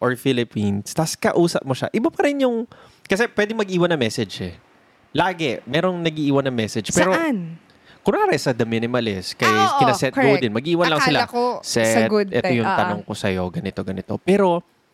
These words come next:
Speaker 1: naalala ko, kaya gustong-gusto kong pinakikinggan yung Good Times with Mo, may interaction between caller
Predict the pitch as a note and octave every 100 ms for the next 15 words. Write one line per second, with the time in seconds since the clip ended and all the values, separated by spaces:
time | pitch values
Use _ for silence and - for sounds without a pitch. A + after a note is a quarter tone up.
0 | _ - - F#3+ F#3+ F3+ A#2+ G#2+ D3+ D#3+
1 | D#3 F3 E3 D#3+ E3 D#3 D3+ D3 D3 C#3
2 | C3 C3+ B2+ B2+ B2 A#2 G#2 A#2+ A2+ A2+
3 | C3 A2 G2+ F#2+ C3+ F#3 - F#3 - E3
4 | - A#2+ - C3+ A#2 A#2+ - C3 B2 -
5 | A2+ G2+ G2